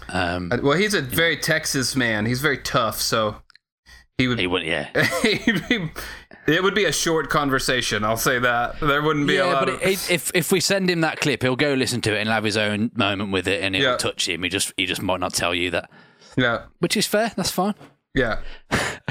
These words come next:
Speaker 1: Amazing. Love that. It's, um, yeah, you, you're right. Not everybody has that luxury.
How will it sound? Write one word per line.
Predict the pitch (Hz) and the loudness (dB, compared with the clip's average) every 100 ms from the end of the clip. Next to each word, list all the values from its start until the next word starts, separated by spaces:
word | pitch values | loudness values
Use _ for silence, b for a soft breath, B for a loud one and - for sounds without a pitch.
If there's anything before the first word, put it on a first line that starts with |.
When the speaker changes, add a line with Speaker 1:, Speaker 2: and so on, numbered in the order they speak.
| B B B | B B B
Speaker 1:
Amazing. | 98 113 107 98 | 0 2 2 0
Love | 101 110 | 0 0
that. | 95 95 - - - | 0 -2 -4 -6 -4
It's, | 104 - | 0 0
um, | 101 107 | 0 0
yeah, | 131 | 0
you, | - 151 - | 2 0 2
you're | 143 | 2
right. | 131 120 | 2 2
Not | 131 135 | 2 2
everybody | 135 127 120 113 113 - _ | 2 2 2 0 -2 -8 _
has | - 117 - | 0 2 0
that | 107 | 0
luxury. | 107 - - 98 98 | -2 -2 0 0 0